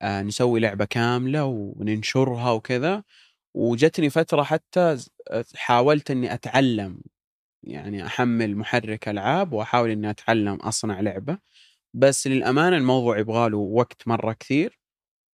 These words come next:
وصعب مرة إنك تسوي حاجة لحالك. يعني، تحتاج تيم كامل.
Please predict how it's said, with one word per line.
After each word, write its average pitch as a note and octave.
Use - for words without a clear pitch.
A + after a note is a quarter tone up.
وصعب A#2
مرة C3
إنك G#2+
تسوي G#2+
حاجة G#2+
لحالك. A2
يعني، A2
تحتاج -
تيم A2+
كامل. A2+